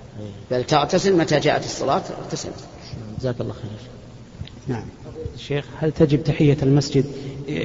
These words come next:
Speaker 3: في مكتبة المسجد وفي مؤخرة المسجد؟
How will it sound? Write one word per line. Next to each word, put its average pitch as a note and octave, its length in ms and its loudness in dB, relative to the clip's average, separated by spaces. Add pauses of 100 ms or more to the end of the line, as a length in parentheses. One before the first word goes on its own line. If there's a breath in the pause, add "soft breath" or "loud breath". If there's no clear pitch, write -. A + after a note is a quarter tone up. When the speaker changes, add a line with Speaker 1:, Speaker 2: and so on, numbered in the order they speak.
Speaker 3:
في C3+ 420 4 (260)
مكتبة C#3+ 480 4
المسجد C3+ 380 2 (460)
وفي C#3+ 200 2
مؤخرة D3 360 4
المسجد؟ C3+ 380 4